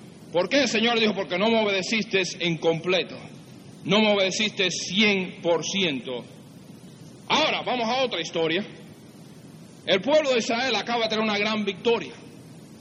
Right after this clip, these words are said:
El pueblo de Israel acaba de ver los muros de Jericó que se caigan.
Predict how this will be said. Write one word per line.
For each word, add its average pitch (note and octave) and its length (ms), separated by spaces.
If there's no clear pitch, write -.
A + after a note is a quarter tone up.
El A3 200
pueblo D4 300
de A#3+ 60
Israel B3 280
acaba A#3+ 320
de B3 120
ver B3 100
los G#3 160
muros A#3+ 300
de G#3 120
Jericó G#3+ 420
que G3 120
se G#3 160
caigan. A3 500